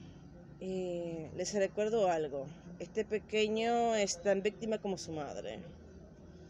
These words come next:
Eh, recuerden muy bien que la astucia la tiene la concuñada de Shakna, que es Ruth, la del canal Choque Cultural India Perú. Por lo tanto,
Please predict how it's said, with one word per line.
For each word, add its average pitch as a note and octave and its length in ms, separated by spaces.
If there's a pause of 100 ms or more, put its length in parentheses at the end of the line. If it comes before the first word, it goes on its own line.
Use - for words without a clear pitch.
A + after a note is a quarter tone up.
(1500)
Eh, F3 320
recuerden F#3+ 540
muy A#3 200
bien A3+ 420
que G3+ 160
la F3+ 120
astucia G3 520
la G3 140
tiene F3 1120
la D#3 600
concuñada F#3 760
de G3+ 280
Shakna, F#3+ 600 (380)
que F3+ 80
es E3+ 140
Ruth, A3 260 (180)
la E3 140
del E3 120
canal F3+ 440
Choque F#3 240
Cultural F#3 440
India F#3+ 260
Perú. A3 320 (800)
Por F#3 120
lo F#3+ 180
tanto, G#3 800